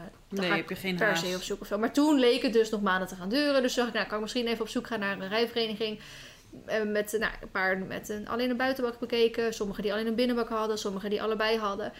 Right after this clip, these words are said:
Speaker 1: En toen kwam ik dus op een, eh, rijvereniging die ook dus manege is, volgens mij. En die had dus een soort ponykamp slash instructeur, in-, instructie, zeg maar, week daar zo. Maar ik ging gewoon op de Bonnefoy langs. Dus ik ging gewoon overal langs en dan keek ik wel of er iemand was, ja of nee. En anders keek ik gewoon vanuit het hek. En anders ging ik even gewoon, ja,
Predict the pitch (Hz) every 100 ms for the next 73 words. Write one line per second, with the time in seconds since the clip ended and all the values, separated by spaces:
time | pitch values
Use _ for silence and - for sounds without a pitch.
0 | - - - - 254 269 311 302 269 269
1 | 240 226 - - 214 214 254 269 285 269
2 | 254 240 - - 220 220 226 226 202 202
3 | 214 262 262 320 - - - - - -
4 | - - - - 208 202 160 226 254 -
5 | - - 247 233 233 233 220 226 - 233
6 | 220 214 208 - 240 165 - 160 - -
7 | - - 202 196 - 202 - 190 185 185
8 | - 214 208 202 208 - 180 170 156 160
9 | 156 - - - 190 - - - - -
10 | - - 233 233 226 - 262 269 - 254
11 | 240 233 220 202 202 202 196 185 151 190
12 | 202 208 226 214 220 226 220 214 202 202
13 | 208 208 202 208 202 202 196 202 214 202
14 | 202 202 190 196 196 190 190 190 190 190
15 | - 196 196 208 202 196 196 190 190 196
16 | 196 202 190 202 208 190 196 196 196 202
17 | -